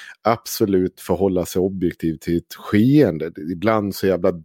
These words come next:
dumobjektiva att man tycker att det snarare inte blir korrekt, skulle jag säga.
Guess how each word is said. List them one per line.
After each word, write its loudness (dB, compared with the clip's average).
dumobjektiva 0
att -6
man 0
tycker 0
att -4
det 0
snarare 0
inte -4
blir -4
korrekt, 0
skulle 2
jag 4
säga. -6